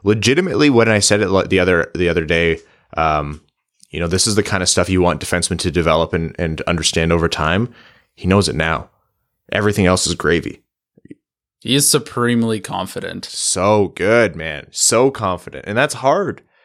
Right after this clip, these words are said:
Speaker 1: And that's hard. And, you know, to be that confident,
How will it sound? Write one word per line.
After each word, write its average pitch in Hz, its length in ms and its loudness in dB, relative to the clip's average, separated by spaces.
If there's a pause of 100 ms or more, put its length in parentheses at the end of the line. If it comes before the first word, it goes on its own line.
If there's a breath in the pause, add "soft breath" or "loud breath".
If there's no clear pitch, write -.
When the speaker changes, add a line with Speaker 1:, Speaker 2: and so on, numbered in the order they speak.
(200 soft breath)
Speaker 1:
And 131 120 0
that's 147 140 2
hard. 147 200 2
And, 127 200 -2
you 135 80 -4
know, 143 200 2
to - 220 -8
be 127 120 2
that 151 200 2
confident, 135 520 -2